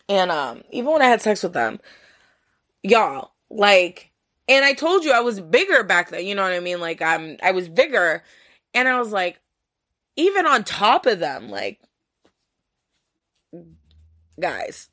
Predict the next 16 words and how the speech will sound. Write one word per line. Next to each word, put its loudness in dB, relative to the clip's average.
like, 2
when 2
you're, 2
when 0
you're, 2
like, 0
on -2
top -8
of -6
somebody 0
and -2
you're, 2
like, -2
riding 2
and -4
shit, 0